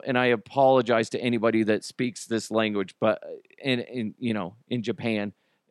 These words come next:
i-, if you speak Japanese, correct me if I'm wrong. And I, and again, I apologize. But apparently he's a revered sushi chef, Hiro Ono,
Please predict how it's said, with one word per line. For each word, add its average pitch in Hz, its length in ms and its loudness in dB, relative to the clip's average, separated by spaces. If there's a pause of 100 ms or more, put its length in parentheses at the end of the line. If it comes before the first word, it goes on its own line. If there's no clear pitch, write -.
i-, 110 40 0
if 110 280 -2
you 120 80 -4
speak 135 260 -6
Japanese, 110 540 -2 (200)
correct 147 320 0
me 123 140 0
if 110 120 -4
I'm 98 200 -2
wrong. 90 420 -2 (320)
And 107 100 -4
I, 107 260 -2
and 95 180 -4
again, 92 260 -4
I 92 100 -6
apologize. 92 680 -6
But 107 180 -2
apparently 123 580 -2 (500)
he's 123 120 2
a 123 60 4
revered 113 520 -2
sushi 139 480 -2
chef, 87 340 -4 (480)
Hiro 127 400 2
Ono, 104 460 -4